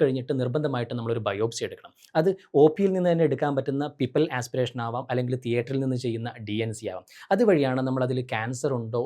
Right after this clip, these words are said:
ക്യാൻസറിന് സാധ്യതയുണ്ടോ, അല്ലെ ക്യാൻസറിലേക്ക് നയിക്കുന്ന എന്തെങ്കിലും ഘടകങ്ങളുണ്ടോ, അല്ലെങ്കിൽ കുഴപ്പമില്ലാത്തതാണോ എന്നൊക്കെ നമുക്കറിയുന്നത്. സാധാരണഗതിയിൽ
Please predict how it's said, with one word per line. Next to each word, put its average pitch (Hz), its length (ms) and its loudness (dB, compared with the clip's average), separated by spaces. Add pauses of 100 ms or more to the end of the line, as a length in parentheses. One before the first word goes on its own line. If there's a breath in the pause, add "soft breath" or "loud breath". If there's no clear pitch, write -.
(140)
ക്യാൻസറിന് 117 500 -2
സാധ്യതയുണ്ടോ, 117 680 -2
അല്ലെ 120 220 -6
ക്യാൻസറിലേക്ക് 127 580 -4
നയിക്കുന്ന 127 440 -4
എന്തെങ്കിലും 123 340 -2
ഘടകങ്ങളുണ്ടോ, 113 680 -2 (260 loud breath)
അല്ലെങ്കിൽ 147 340 2
കുഴപ്പമില്ലാത്തതാണോ 123 800 0
എന്നൊക്കെ 107 240 -6
നമുക്കറിയുന്നത്. 98 500 -6 (300 loud breath)
സാധാരണഗതിയിൽ 151 640 2